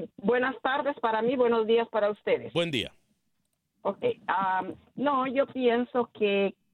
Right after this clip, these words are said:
Speaker 1: Keylor debe de quedarse donde está, porque yo pienso que, em, para él sería un retroceso venir a los Estados Unidos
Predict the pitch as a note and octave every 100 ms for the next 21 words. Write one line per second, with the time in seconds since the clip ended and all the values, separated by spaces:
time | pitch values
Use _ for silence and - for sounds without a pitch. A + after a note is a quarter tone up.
0 | - A3 G#3 A#3 A3 G3+ G#3 G#3+ F#3 -
1 | E3+ E3+ F3 - G3 G3+ _ - F3 C#3+
2 | - - - _ _ _ _ _ _ _
3 | _ _ - - - G#3+ G#3 - G#3+ G#3
4 | A3 A#3 A#3 A3+ A#3+ - A3+ G3+ F#3+ -
5 | - F#3 F#3+ F3+ F3+ F#3 G3 - _ _
6 | _ _ _ _ _ _ _ F#3 F#3 F#3+
7 | A3+ C4+ - A3+ A3 G#3+ A3+ A#3 A3+ F#3+
8 | F#3 A#3 A3 G#3+ G3+ F#3 G3+ G3+ F3+ D#3+
9 | - F3 F#3+ F3+ F#3 F#3 G3